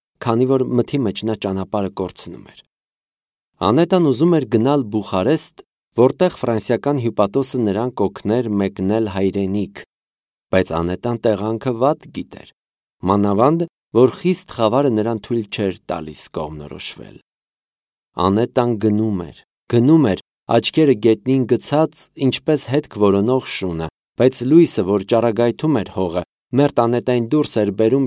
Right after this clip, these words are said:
ճիշտ ճանապարհ, մերթ մոլորեցնում էր նրան։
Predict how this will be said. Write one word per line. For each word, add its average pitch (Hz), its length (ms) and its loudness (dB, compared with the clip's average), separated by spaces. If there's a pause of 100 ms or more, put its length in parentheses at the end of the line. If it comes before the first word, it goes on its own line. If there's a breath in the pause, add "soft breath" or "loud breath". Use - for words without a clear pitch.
ճիշտ - 400 -4
ճանապարհ, 98 640 0 (280)
մերթ 131 340 0
մոլորեցնում 104 840 2
էր 69 180 -16
նրան։ 76 420 -16